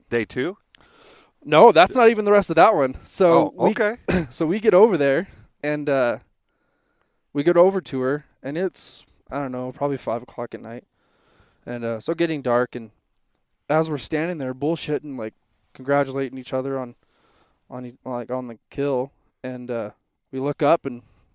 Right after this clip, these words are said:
Speaker 2: three heads come, three elk heads come over the ridge. And so I left my truck, or my, uh, gun back at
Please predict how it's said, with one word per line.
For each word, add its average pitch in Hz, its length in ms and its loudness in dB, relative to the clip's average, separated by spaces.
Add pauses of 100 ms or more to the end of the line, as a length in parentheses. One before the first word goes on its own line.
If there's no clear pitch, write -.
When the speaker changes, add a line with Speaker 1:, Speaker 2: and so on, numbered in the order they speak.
(240)
Speaker 2:
three 170 200 -2
heads 185 240 4
come, 143 400 -8
three 180 200 -4
elk 196 220 4
heads 143 220 -2
come 175 180 -6
over 156 220 -4
the 147 120 -6
ridge. 180 380 0 (880)
And 170 120 -8
so 160 240 4
I 131 120 0
left 233 200 2
my 139 100 -2
truck, 214 340 2
or 160 180 -2
my, 131 240 -4 (600)
uh, 123 320 -6 (140)
gun 220 220 0
back 170 240 -2
at 127 120 -8